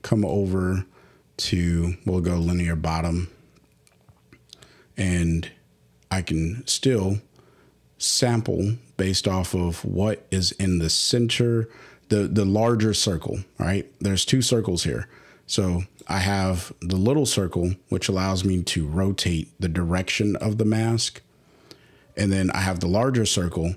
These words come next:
that's actually sampling the area. Now, again, using the color range tool here, I can pull down to sample more closely to the color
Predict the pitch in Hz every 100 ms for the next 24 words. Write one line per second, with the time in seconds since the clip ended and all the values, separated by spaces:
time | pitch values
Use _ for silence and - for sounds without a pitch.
0 | - 92 87 - - 98 - 98 90 -
1 | 98 95 - 101 95 92 92 _ - 85
2 | - - 92 78 62 - - - - -
3 | _ 98 98 90 87 - - _ 110 117
4 | 131 120 113 120 - _ _ - 110 117
5 | 113 113 104 92 87 117 113 104 101 104
6 | 104 98 - 110 107 101 107 104 - -
7 | 90 82 82 76 - - 117 113 110 82
8 | 101 101 113 131 135 - - - _ -
9 | 104 95 - 101 95 107 98 95 87 95
10 | 95 104 107 110 107 - _ _ _ _
11 | - - 107 107 - 120 120 117 - 104
12 | 101 - 113 117 123 127